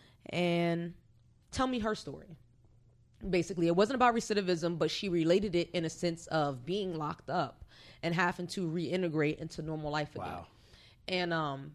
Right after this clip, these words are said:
Speaker 1: it was someone I hadn't seen in a long time, you know, so I, this was a new story to me. I had never heard it before. And after we talked for a while, I just, you know, I kinda was like, you know, "I, I wanna tell your story. I really wanna tell you st-, your story." So it started off with her,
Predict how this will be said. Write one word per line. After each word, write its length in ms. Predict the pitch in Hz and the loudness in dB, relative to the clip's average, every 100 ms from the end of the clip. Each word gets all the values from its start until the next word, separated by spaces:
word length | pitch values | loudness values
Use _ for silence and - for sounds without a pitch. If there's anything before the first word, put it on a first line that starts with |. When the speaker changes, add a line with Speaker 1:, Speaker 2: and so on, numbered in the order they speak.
| - | -2
Speaker 1:
it 60 | 196 | 0
was 160 | 240 | 0
someone 240 | - 262 247 | 0 -2 -2
I 40 | |
hadn't 240 | 214 190 190 | -4 -6 -8
seen 260 | - 240 | -10 -6
in 80 | 165 | -6
a 60 | 143 | -4
long 220 | 135 131 | -6 -8
time, 400 | 139 139 - 170 - | -10 -12 -14 -16 -6
you 140 | 175 | -4
know, 180 | 156 147 | -2 -4
so 360 | - 180 165 - | -2 0 0 -2
I, 60 | 165 170 | -12 -4
this 340 | 175 190 - | -2 -2 -2
was 280 | 185 196 185 | 2 2 2
a 80 | 170 | -2
new 160 | 180 | -2
story 280 | 196 175 151 | -2 0 0
to 60 | 139 | -2
me. 220 | 127 135 - - - - | -6 -12 -16 -20 -10 0
I 40 | |
had 120 | 165 165 | 2 2
never 180 | 156 | 0
heard 200 | 160 190 | 0 0
it 60 | 160 | -2
before. 320 | 147 - 143 | -4 -2 -2
And 160 | 147 156 | 0 -2
after 180 | 165 208 | -2 -4
we 80 | 196 | -2
talked 280 | 185 175 | -2 -2
for 140 | - 165 | -2 -2
a 40 | |
while, 320 | 147 131 131 - | 0 0 -2 -2
I 120 | 151 | -2
just, 320 | 147 143 - | -4 -8 -6
you 80 | 185 | -6
know, 100 | 147 | -4
I 80 | 147 | -6
kinda 200 | - 156 | -6 -8
was 120 | 147 | -6
like, 140 | 156 147 | -8 -6
you 60 | 160 | -6
know, 180 | 139 139 - - - - - | -6 -8 -16 -20 -20 -20 -16
"I, 60 | - - | -14 -4
I 80 | - | 0
wanna 200 | 185 165 | 2 0
tell 180 | - 185 | 0 0
your 140 | 165 | 0
story. 480 | 143 - 226 151 - - - - | -2 -6 -8 -8 -12 -20 -8 -4
I 60 | |
really 180 | 165 180 | 0 2
wanna 160 | 185 170 | 0 -2
tell 120 | 180 | -4
you 100 | 180 | -6
st-, 180 | - - | -8 -4
your 120 | 165 | -2
story." 220 | 190 175 | 2 0
So 120 | 156 | 0
it 60 | 151 | -2
started 300 | - 202 233 | 4 6 6
off 180 | 220 202 | 4 2
with 120 | 175 | 0
her, 340 | 180 170 147 | 2 2 0